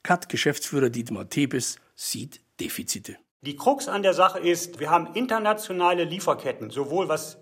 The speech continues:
Speaker 2: die Tiere betrifft, als auch was die Eier betrifft. Und mit dem deutschen Gesetz greifen sie sich jetzt ein Glied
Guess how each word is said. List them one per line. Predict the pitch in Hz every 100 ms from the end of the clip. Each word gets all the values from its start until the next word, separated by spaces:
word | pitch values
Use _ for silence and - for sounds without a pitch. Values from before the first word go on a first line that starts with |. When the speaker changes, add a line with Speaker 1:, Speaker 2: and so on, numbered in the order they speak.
| _
Speaker 2:
die | 135
Tiere | 120 190 233 226
betrifft, | 226 - 233 226
als | - 165
auch | 175 170
was | 170
die | 170 151
Eier | 156 175
betrifft. | 123 120 123 - - - - - - - -
Und | 131
mit | 156 156
dem | 156
deutschen | 170 220 - 220
Gesetz | 190 165 156 - - - _ _
greifen | - 143 196 208 180
sie | 196
sich | 196 180
jetzt | 165 -
ein | 175 208 247
Glied | 180 190 208 - -